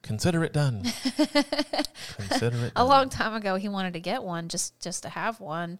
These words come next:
Speaker 2: for fun, for, like, a hobby thing. And
Speaker 1: Yep.
Speaker 2: he's like, I don't wanna spend that money when we can be spending it on the kids or,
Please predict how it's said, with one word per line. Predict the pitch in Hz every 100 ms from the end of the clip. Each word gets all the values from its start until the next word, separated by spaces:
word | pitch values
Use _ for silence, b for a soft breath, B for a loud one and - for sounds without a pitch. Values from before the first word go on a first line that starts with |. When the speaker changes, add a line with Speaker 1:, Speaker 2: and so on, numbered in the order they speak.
| _
Speaker 2:
for | 180
fun, | 180 - 170 151 190 _
for, | 180
like, | 175 175
a |
hobby | 165 202 226 175
thing. | 160 160 160
And | 151
Speaker 1:
Yep. | 92 B B B B B
Speaker 2:
he's | 262 247
like, | 240 240 -
I | 285
don't | 285 214
wanna | 185 180
spend | 175 - 185
that | 180 170
money | 220 226 226 214 208
when | 196 190
we | 175
can | 180 180
be | 165
spending | - 170 170
it | 165
on | 160 165
the | 160
kids | - 233 220 208 202 190 -
or, | 175 165 185